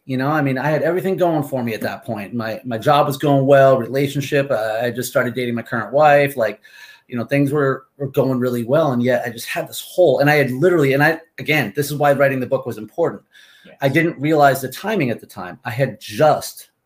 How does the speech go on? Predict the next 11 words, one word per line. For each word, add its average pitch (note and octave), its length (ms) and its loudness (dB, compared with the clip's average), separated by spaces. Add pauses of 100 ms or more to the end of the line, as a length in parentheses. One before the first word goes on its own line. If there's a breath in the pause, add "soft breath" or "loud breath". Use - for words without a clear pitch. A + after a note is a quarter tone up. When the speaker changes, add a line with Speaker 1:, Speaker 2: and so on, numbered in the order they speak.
(480)
Speaker 1:
just C3 560 2
survived G2 640 -6 (360)
my A#2 200 0
fourth A2+ 300 -6
time G#2+ 220 -8
with F2 160 -18
cancer. - 440 -16 (600 soft breath)
And A#2+ 480 -2 (880)
I C3+ 100 2
think D#3+ 300 -2
I, C3 440 2